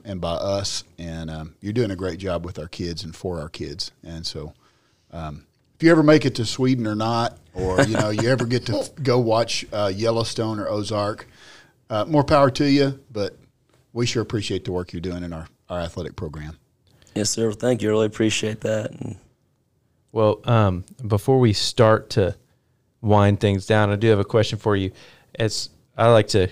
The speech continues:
Speaker 4: get outside of the sports stuff sometimes. I'll let them cover all that. Um, so if, if we decided to make a workplace comedy about Forney High School,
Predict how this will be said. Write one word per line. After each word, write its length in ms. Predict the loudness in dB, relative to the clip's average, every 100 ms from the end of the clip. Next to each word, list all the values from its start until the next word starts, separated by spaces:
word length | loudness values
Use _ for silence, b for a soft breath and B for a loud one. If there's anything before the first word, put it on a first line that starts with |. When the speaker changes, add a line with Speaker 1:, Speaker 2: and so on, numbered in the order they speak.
| 0
Speaker 4:
get 140 | 4 4
outside 380 | 4 4 4
of 60 | 4
the 80 | 0
sports 360 | 2 0 2
stuff 260 | -2 -2 -4
sometimes. 440 | -6 -2 -2 2
I'll 120 | 2 2
let 160 | 2
them 180 | 0 0
cover 260 | 0 2 0
all 100 | 0
that. 160 | -2 -4 b b b
Um, 340 | 2 2 2 -4 _ _
so 260 | 4 6 6
if, 320 | 4 2 0 -6
if 160 | -2
we 100 | 2
decided 360 | 2 4 4 4
to 40 |
make 220 | 2 0 2
a 240 | 2 2 -4 -2
workplace 460 | -2 2 0 0
comedy 340 | 0 0 2 0
about 240 | 0 -2
Forney 260 | -2 -2 0
High 160 | 0
School, 400 | -2 -2 -4 -4